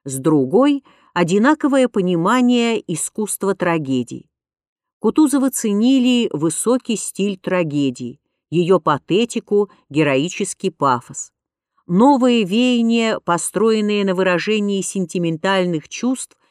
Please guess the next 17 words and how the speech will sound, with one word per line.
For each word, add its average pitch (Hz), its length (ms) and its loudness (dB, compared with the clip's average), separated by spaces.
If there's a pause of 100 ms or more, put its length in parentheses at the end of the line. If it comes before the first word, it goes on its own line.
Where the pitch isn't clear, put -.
(160)
свойственные 196 840 0
трагедиям 165 800 -2
Озерова, 220 680 0 (340)
были 285 280 4
понятны 233 800 0
им 233 180 0
в 165 160 -4
меньшей 170 520 -2
степени. 120 640 -8 (540)
Поэтому 196 500 2
в - 60 -10
соперничестве 180 1160 -2
игры 190 460 0 (200)
русской 190 600 0
актрисы 202 720 -2
Екатерины 175 640 -2
Семёновой 190 840 0